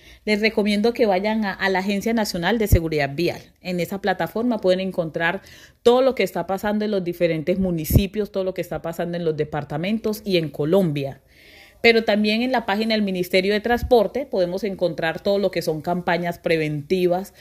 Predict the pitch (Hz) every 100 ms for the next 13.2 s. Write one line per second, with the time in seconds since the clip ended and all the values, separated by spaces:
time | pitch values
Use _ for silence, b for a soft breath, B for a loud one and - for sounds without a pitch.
0 | B B - 196 185 180 - 202 190 202
1 | 190 170 175 175 180 180 175 165 156 180
2 | 180 180 180 175 165 160 180 185 185 185
3 | - 165 175 170 151 208 247 226 214 214
4 | - B B B B B 233 220 233 240
5 | 277 262 220 220 208 202 233 240 240 240
6 | 254 233 202 202 202 190 190 180 175 190
7 | 233 233 220 170 165 - 208 202 180 170
8 | 175 190 170 160 160 185 170 147 180 170
9 | 165 190 175 151 143 - - 165 156 240
10 | 277 - 190 165 165 180 180 185 180 156
11 | 151 165 - 185 170 156 151 147 143 175
12 | 170 165 170 - 160 147 147 147 170 170
13 | 208